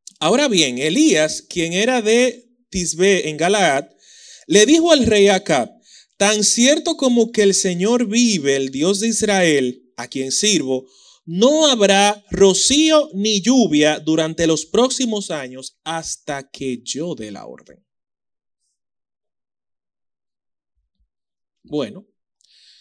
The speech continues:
lo natural es que en una región hayan tiempos de lluvia y tiempos donde no llueva tanto. Pero que no llueva durante muchos años,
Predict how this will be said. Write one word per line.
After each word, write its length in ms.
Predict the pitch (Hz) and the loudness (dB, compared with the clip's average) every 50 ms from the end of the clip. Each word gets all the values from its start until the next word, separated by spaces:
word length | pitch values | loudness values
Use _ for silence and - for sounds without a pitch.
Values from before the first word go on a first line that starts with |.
| _ _ _ _ | _ _ _ _
lo 200 | - 156 180 190 | -6 -4 -4 -4
natural 680 | 226 285 302 - 254 165 117 101 101 101 - 247 - _ _ _ _ _ _ _ _ _ _ _ _ _ _ _ _ | -4 -6 -8 -8 -10 -10 -8 -10 -10 -12 -14 -16 -18 _ _ _ _ _ _ _ _ _ _ _ _ _ _ _ _
es 220 | 156 185 - - - | -8 -8 -6 -8 -8
que 120 | - 123 | -10 -12
en 120 | 113 110 | -12 -12
una 180 | 135 180 214 220 | -12 -12 -12 -12
región 560 | 202 202 202 180 180 131 117 143 190 202 _ _ _ _ _ _ _ _ _ _ _ _ _ _ _ _ _ | -12 -12 -12 -10 -10 -10 -10 -12 -16 -20 _ _ _ _ _ _ _ _ _ _ _ _ _ _ _ _ _
hayan 420 | - 120 120 120 117 107 104 101 107 | -16 -16 -14 -14 -16 -18 -18 -20 -18
tiempos 580 | 117 113 113 113 113 107 147 151 147 - 156 | -14 -14 -14 -14 -12 -12 -12 -12 -12 -12 -10
de 100 | 180 190 | -10 -10
lluvia 360 | 190 240 240 202 151 175 254 - _ _ _ _ _ _ _ _ _ _ _ _ _ _ _ | -8 -8 -10 -10 -12 -14 -18 -18 _ _ _ _ _ _ _ _ _ _ _ _ _ _ _
y 140 | 180 185 | -14 -14
tiempos 680 | 185 - 120 117 113 110 113 - - 233 226 - - _ _ | -12 -10 -10 -10 -10 -12 -14 -16 -18 -18 -18 -18 -20 _ _
donde 360 | _ 185 175 170 151 123 113 | _ -18 -16 -16 -16 -16 -16
no 120 | 110 104 104 | -16 -16 -16
llueva 300 | 98 98 92 92 101 - | -16 -16 -16 -18 -14 -10
tanto. 360 | 233 269 233 151 - - - _ _ _ _ _ _ _ _ _ _ _ _ _ _ _ _ _ - - _ _ _ _ _ _ _ _ _ _ _ | -8 -8 -8 -10 -12 -16 -20 _ _ _ _ _ _ _ _ _ _ _ _ _ _ _ _ _ -20 -20 _ _ _ _ _ _ _ _ _ _ _
Pero 200 | - 123 151 175 | -6 -4 -4 -2
que 160 | 170 208 208 202 | 0 -2 -2 0
no 120 | 233 285 | -2 -2
llueva 600 | 285 233 262 277 277 262 196 160 165 196 - _ _ _ | -2 -2 -2 0 0 0 -2 -4 -6 -8 -12 _ _ _
durante 640 | _ 135 139 143 170 170 170 165 170 165 165 165 156 | _ _ _ -6 -4 -4 -2 -4 -6 -6 -6 -4 -6
muchos 460 | 143 147 165 214 226 - 247 240 - | -4 -4 -6 -8 -6 -6 -8 -6 -6
años, 600 | 220 175 135 123 127 139 226 233 - - - _ | -6 -6 -6 -8 -10 -10 -12 -12 -14 -16 -20 _